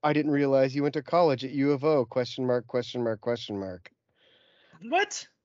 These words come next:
Speaker 1: I'm pretty sure she has a law degree, and that's how you're gonna fucking write that? Okay.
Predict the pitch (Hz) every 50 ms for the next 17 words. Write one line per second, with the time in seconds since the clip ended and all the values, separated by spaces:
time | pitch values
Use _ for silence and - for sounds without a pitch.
0 | - 127 151 214 262 - 320 302 302 269 - - 247 220 - - 208 190 190 175
1 | 151 135 113 120 135 160 180 151 131 110 113 113 110 107 107 101 104 117 131 139
2 | - - 151 156 160 151 151 160 151 131 - 151 147 - 151 139 135 127 131 127
3 | - _ _ _ _ _ _ _ _ - 117 117 143 160 - 226 233 233 214 -
4 | - _ _ _ _ _ _ _ - 160 160 - 160 143 143 135